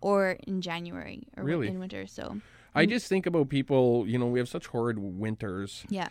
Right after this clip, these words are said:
Speaker 2: you know, to come out, because I really want everybody to come out and enjoy it, and, and I wanna make it an experience, because this is blues, and not a lot of people understand blues or know blues, and I've played so many shows where somebody's come up after and said, "That was blues?" Like, "Yeah."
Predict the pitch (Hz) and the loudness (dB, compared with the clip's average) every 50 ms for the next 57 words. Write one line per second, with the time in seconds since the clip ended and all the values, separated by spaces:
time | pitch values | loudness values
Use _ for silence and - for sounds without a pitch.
0 | - _ _ - 110 117 113 110 110 107 107 - 123 107 117 120 - - 135 123 | -8 _ _ -4 0 0 2 2 2 0 0 0 0 0 0 -2 -4 -2 -2 0
1 | 113 110 110 95 92 92 110 120 139 135 151 160 170 156 151 151 156 147 135 127 | 0 2 0 0 -2 -2 -4 -2 0 2 2 2 2 4 2 4 4 4 4 4
2 | 123 120 120 117 120 117 117 113 113 110 107 - 113 107 107 107 - - 110 110 | 4 2 2 0 0 0 2 2 0 0 -2 -2 -4 -2 -2 -2 -2 -2 -2 -2
3 | 107 - 98 101 104 107 104 - 110 110 107 110 - - - - - - - 113 | -2 -2 0 0 0 0 0 0 -2 -2 -4 -4 -8 -12 -20 -20 -10 -4 0 0
4 | 113 117 120 120 123 120 117 117 120 113 - 123 113 107 110 107 - - - - | 2 2 2 2 2 2 2 2 2 2 0 0 0 0 -2 -2 -4 -8 -6 -2
5 | 117 113 113 110 110 110 107 107 107 - - - - - - - 120 113 - 127 | 0 0 2 2 2 2 2 0 -2 -4 -6 -10 -12 -12 -8 -6 -4 -2 2 2
6 | 120 120 113 - - 135 - 139 131 131 131 139 127 110 101 101 101 110 110 113 | 2 2 0 -2 -6 -6 -6 -6 -6 -2 0 2 2 2 2 0 -2 -2 0 0
7 | 117 123 127 120 120 120 117 - 127 117 - 117 110 - - 113 110 110 110 - | 0 2 2 2 2 2 0 0 -4 -4 -4 -4 -4 -4 -4 -4 -2 -4 -4 -4
8 | - - 104 107 107 104 107 107 107 110 107 117 104 107 107 104 104 107 107 107 | -4 -2 -2 0 -2 -2 -2 -2 -2 -2 -2 -2 -2 -2 0 0 0 -2 -2 -2
9 | 107 110 110 107 110 110 107 - 107 104 104 101 - - - - - - - - | -2 -2 0 0 0 -2 -2 -2 -2 -2 -2 -4 -8 -12 -20 -20 -20 -20 -20 -18
10 | - - - 113 110 - - 127 123 117 - - 156 156 156 147 139 123 - - | -8 -2 -2 -2 0 0 2 0 2 0 0 -2 0 2 2 2 0 0 0 0
11 | 123 117 120 120 117 - - 120 113 110 - - 117 113 110 113 117 107 - - | 2 2 4 2 2 0 0 0 0 0 0 0 0 0 0 0 -2 -2 -2 -2
12 | 113 110 110 107 104 - 107 107 107 - 107 104 - 98 101 101 110 117 113 107 | -2 0 0 0 0 -2 -2 -2 -2 -4 -6 -6 -6 -8 -8 -8 -6 -6 -6 -6
13 | - 98 110 131 165 - - - - - - - - - - - _ - - - | -6 -6 -4 -6 -6 -8 -12 -18 -18 -20 -20 -20 -20 -20 -20 -20 _ -20 -18 -12
14 | - - 107 - - - 160 104 | -10 -8 -6 -4 -2 -2 -2 -2